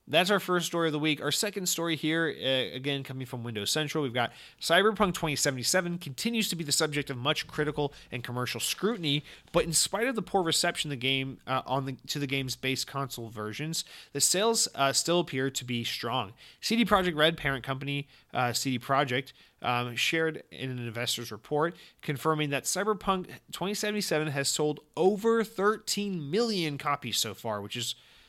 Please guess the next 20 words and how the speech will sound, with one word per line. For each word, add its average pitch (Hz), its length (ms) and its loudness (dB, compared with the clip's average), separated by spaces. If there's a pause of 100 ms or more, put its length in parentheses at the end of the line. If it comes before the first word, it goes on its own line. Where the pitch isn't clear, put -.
(240)
stupid. 117 720 0 (380)
Uh, 143 160 4
this 208 240 8
report, 214 460 4
which 143 140 0
is 135 120 -2
based 135 260 0
on, 143 240 -2 (400)
quote, 143 260 0
reports 131 380 -2
obtained 123 340 -8
from 117 120 -10
digital 117 280 -4
distribution 117 540 -4
platforms 135 500 -4
and 107 140 -10
data 123 220 -2
collected 120 320 -6
through 120 80 -8
physical 113 420 -8